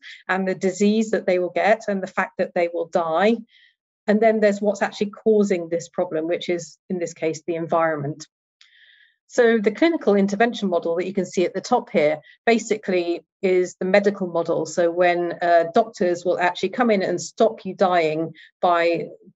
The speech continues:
halting a disease in its tracks, by curing the disease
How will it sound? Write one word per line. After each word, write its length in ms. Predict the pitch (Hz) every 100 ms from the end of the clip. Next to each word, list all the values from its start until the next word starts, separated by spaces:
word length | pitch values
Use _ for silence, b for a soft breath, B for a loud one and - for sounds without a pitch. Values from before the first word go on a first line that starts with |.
| -
halting 420 | - 214 202 180
a 60 | 175
disease 440 | 175 170 180 175
in 100 | 170 165
its 180 | 160
tracks, 540 | - - 139 143 - -
by 120 | 156
curing 460 | 156 - 202 190 180
the 60 | 175
disease 640 | 175 160 160 151 160